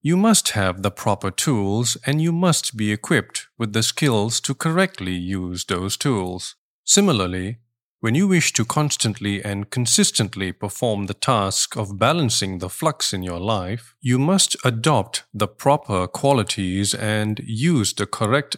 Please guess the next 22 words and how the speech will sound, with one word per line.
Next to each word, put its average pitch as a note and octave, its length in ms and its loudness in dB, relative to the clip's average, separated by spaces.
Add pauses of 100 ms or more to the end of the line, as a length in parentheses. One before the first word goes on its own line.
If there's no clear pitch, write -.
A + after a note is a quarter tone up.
techniques A2 800 0
with G2+ 160 -4
which A#2 340 0
you A2 100 0
practice D#3+ 800 -2
those F2+ 320 -4
qualities. F#2+ 760 -4 (280)
The G#2+ 120 -2
more D#3+ 340 4
complicated G#2+ 960 -4
you G#2 180 -4
think A#2 380 0
your F#2+ 160 0
life G2 380 -2
is F2+ 120 0
getting, A2 540 -2 (220)
the B2+ 120 2
more A#2 300 6
simple A2 600 2
you G2 120 0
must G2+ 400 0
become, G#2+ 580 -2